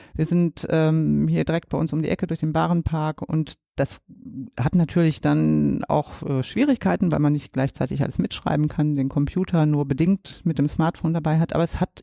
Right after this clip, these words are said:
eben auch eine ganz andere Stimmung und man kommt tatsächlich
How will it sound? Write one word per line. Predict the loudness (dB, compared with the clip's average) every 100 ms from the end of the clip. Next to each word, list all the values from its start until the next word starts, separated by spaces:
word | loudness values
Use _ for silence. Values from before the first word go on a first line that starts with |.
| -2
eben | 0 0
auch | -2 -2
eine | 0
ganz | 0 0
andere | -2 -2 -2
Stimmung | -2 -2 0 -4 -8 -20 -20 -20 -20 _ 0
und | 2
man | 4 2
kommt | 2 2
tatsächlich | 0 0 0 -2